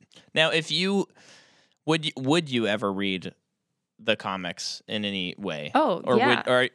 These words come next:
Speaker 1: or do you have any interest in reading them?
Speaker 2: Absolutely, I do. I, when I was, like, a teenager, when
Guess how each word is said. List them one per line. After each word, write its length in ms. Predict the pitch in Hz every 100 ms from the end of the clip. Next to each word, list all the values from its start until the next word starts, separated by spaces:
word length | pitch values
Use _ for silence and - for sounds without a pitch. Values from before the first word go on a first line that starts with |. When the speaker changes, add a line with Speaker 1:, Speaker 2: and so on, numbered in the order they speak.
| 127
Speaker 1:
or 40 |
do 120 | 127 135
you 60 |
have 120 | 135 123
any 240 | 117 101
interest 460 | 107 107 104 - 98
in 120 | 92
reading 360 | 87 82 80
them? 160 | 80 76
Speaker 2:
Absolutely, 580 | 240 240 240 202 214 226
I 100 | 165
do. 280 | - - - -
I, 480 | 202 220 226 226 220
when 120 | 226
I 100 | 220
was, 100 | 220
like, 120 | 220 208
a 40 |
teenager, 640 | - 190 196 202 226 233
when 360 | 220 180 175 165